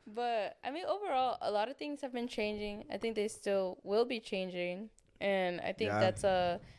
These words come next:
Speaker 1: not, like, it could be for good and it could be for the bad.
Speaker 2: For sure.
Speaker 1: I've been realizing that a lot 'cause I think it was, like, hitting me, like, yesterday and stuff like that. Um,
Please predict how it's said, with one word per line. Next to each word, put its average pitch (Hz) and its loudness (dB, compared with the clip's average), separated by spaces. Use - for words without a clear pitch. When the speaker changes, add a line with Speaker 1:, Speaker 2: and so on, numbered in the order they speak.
Speaker 1:
not, 539 8
like, 220 4
it 135 -4
could 214 2
be 180 4
for 254 4
good 196 8
and 180 -6
it 202 -2
could 202 -2
be 214 2
for 208 -2
the 202 0
bad. 175 8
Speaker 2:
For - -14
sure. 104 2
Speaker 1:
I've 208 4
been 233 8
realizing 220 8
that 202 8
a 190 8
lot 180 10
'cause 185 -4
I 180 4
think 208 -4
it 208 2
was, 196 0
like, 175 2
hitting 220 2
me, 185 0
like, 175 0
yesterday 208 2
and 208 0
stuff 208 0
like 202 2
that. 202 2
Um, 190 4